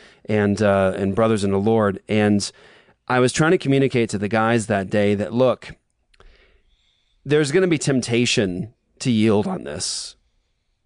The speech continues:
You guys are seals. You've spent your whole life dreaming about being seals. You spent your whole life fighting to be a seal, and now you're seals, and now you're being told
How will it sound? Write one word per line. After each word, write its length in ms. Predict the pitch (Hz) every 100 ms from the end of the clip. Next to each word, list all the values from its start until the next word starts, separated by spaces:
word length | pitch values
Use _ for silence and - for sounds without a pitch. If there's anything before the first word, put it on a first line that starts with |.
| -
You 120 | 131
guys 200 | 180 175
are 40 | 175
seals. 460 | - 185 127 90
You've 120 | 110 104
spent 200 | 156 135
your 80 | 135
whole 160 | 156 156
life 240 | 143 120
dreaming 320 | 113 135 165 156
about 180 | 147
being 180 | 143 135
seals. 520 | 127 135 127 123 113
You 60 | 113
spent 240 | 104 135 127
your 100 | 120
whole 140 | 123
life 160 | 123 110
fighting 380 | - 135 135 131
to 80 | 107
be 220 | 101 147
a 60 | 143
seal, 240 | - 120
and 120 | 104
now 220 | 104 123 156
you're 160 | 147
seals, 420 | 127 127 113 104 104
and 100 | 113
now 100 | 123
you're 100 | 156
being 180 | 139 131
told 420 | 123 120 113 104